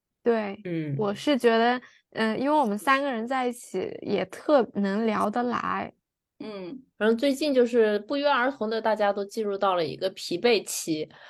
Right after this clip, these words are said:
Speaker 2: 嗯，我自己感觉还挺强烈的。我大概两周之前吧，我朋友来我们家吃饭，我跟他们说，我义正言辞地跟他们说，我说我准备明年就搬去澳洲，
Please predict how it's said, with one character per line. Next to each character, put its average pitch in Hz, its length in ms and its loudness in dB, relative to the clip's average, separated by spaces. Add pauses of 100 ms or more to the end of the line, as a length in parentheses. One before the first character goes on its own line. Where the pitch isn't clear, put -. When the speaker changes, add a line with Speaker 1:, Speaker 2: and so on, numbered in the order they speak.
(240)
Speaker 2:
嗯， 170 520 -2
我 185 120 -4
自 233 200 -8
己 226 120 -2
感 185 220 0
觉 165 100 0
还 185 120 -2
挺 190 160 -6
强 160 180 -6
烈 175 80 -2
的。 185 80 0
我 175 80 2
大 226 160 2
概 233 100 4
两 165 200 0
周 196 120 0
之 202 160 -4
前 151 300 -8
吧， 170 180 0
我 147 80 -2
朋 156 240 -8
友 160 260 -2
来 147 140 -4
我 160 140 2
们 143 100 -6
家 160 160 -2
吃 170 220 -6
饭， 170 260 -2
我 156 80 0
跟 170 160 -2
他 175 140 -6
们 175 140 -4
说， 170 100 0
我 156 160 0
义 302 140 6
正 240 180 6
言 170 180 2
辞 - 160 -8
地 165 80 2
跟 165 120 0
他 180 120 -6
们 165 140 -6
说， 175 180 2
我 160 80 2
说 185 200 2
我 185 40 4
准 170 160 -6
备 170 120 -2
明 170 160 -2
年 196 120 0
就 185 80 -4
搬 185 220 -4
去 190 140 -6
澳 165 180 2
洲， 156 160 -6